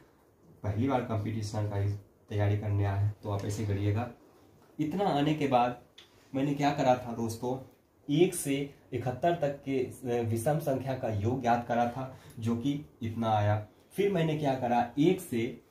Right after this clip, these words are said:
इसके इधर वाला दोस्तों, इसके इधर वाला देखिए, एक से कहाँ तक, बाईस तक, बाईस तक के विषम संख्या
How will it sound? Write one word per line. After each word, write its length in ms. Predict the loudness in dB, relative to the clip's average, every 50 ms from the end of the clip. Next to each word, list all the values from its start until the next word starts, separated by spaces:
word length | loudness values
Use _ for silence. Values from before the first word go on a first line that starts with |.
| -20 -8 -6
इसके 340 | -4 -4 -2 -4 -4 -4 -4 -8 -12 -4 -2
इधर 240 | 0 2 2 2 2
वाला 260 | 4 2 2 2 2
दोस्तों, 360 | 2 0 0 0 -2 -4 -6 -6 -6 -10 -18 -14 -12
इसके 180 | -10 -8 -6 -2
इधर 240 | 0 0 2 2 2 2
वाला 200 | 2 2 2 2
देखिए, 460 | 2 2 0 0 -2 -4 -4 -4 -4 -2 2 2
एक 200 | 2 2 2 -2
से 280 | -8 -4 0 2 2 2 0 -2 -6 -12 -20 _ _ _ _ _ _ -10
कहाँ 240 | -6 -4 -4 -4 -2
तक, 180 | -4 -4 -4 -4 -4
बाईस 400 | -2 0 2 2 2 2 0 -2 -6 -8
तक, 160 | -8 -8 -10 -12 -16 _ _ _ _ _ _ _ _ -20 -20 -20 -20 -20 -20 -20 -20 -20 -20 -20 _ _ _ -20 -20 -20 -10
बाईस 360 | -2 0 0 0 0 -2 -6 -6 -2
तक 240 | -2 -2 -2 -2 -8 -16 -20 _ _ _ _ _ _ 2
के 140 | 2 4 4
विषम 420 | 4 2 0 0 0 0 -2 -2 -2 -6 -12 _ _ _ _ _ _ _ _ _ _ _ _ _ _ _ _ _ -20 -20 -20 -20 _ _ _ _ _ _ _ -20 _ _ _ _ _ -20 -20 _ _ _ -20
संख्या 500 | -10 -6 -4 -4 -4 -4 -8 -10 -10